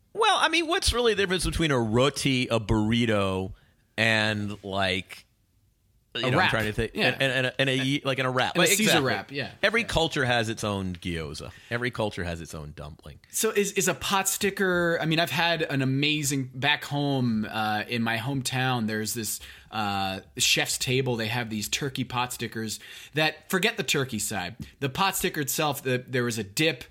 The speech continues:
Speaker 2: uh, like this almost, um, like a soy sauce, uh, ponzu dip that was, it was delicious. I think about it all the time. It's a great pot sticker.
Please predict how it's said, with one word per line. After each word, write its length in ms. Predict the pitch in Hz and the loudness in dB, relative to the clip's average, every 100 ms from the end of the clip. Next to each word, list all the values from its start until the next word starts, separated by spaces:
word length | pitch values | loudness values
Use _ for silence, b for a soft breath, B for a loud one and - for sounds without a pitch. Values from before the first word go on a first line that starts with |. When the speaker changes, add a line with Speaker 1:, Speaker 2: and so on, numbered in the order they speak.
| B B B | B B B
Speaker 2:
uh, 680 | 127 117 113 110 101 95 92 | -2 0 2 2 0 -2 -4
like 240 | 113 113 - | -4 -6 -4
this 340 | 113 110 - | -4 -2 -4
almost, 520 | 143 135 123 120 - | -2 0 0 -2 -4
um, 640 | 120 117 113 110 104 104 104 - B - | -4 -2 -2 -2 -4 -4 -6 -8 B -6
like 200 | 123 113 | -4 -2
a 60 | |
soy 340 | 104 - 147 139 | -2 0 0 0
sauce, 800 | - - 143 139 139 127 - | 0 0 0 2 2 0 -2
uh, 380 | 123 113 113 107 104 | -4 -2 -2 -4 -4
ponzu 680 | 147 143 139 127 131 127 | -2 0 0 0 0 0
dip 260 | 123 135 135 | 2 0 0
that 120 | 131 | -2
was, 200 | 156 156 B B | -2 -6 B B
it 80 | 302 | -2
was 120 | 269 | 0
delicious. 720 | 320 320 349 - 127 - - B B | 0 2 2 2 0 -2 -8 B B
I 80 | |
think 200 | 196 247 | -4 -2
about 240 | 220 220 208 | 0 2 2
it 100 | 190 | 2
all 160 | 208 202 | 0 0
the 80 | |
time. 560 | 196 202 208 170 123 107 - | 0 0 2 2 -2 -4 -6
It's 160 | 151 151 | -4 -2
a 40 | |
great 360 | 135 147 185 165 | -2 0 0 0
pot 260 | 180 160 | -2 -2
sticker. 420 | - 165 170 202 | -2 -4 -2 -2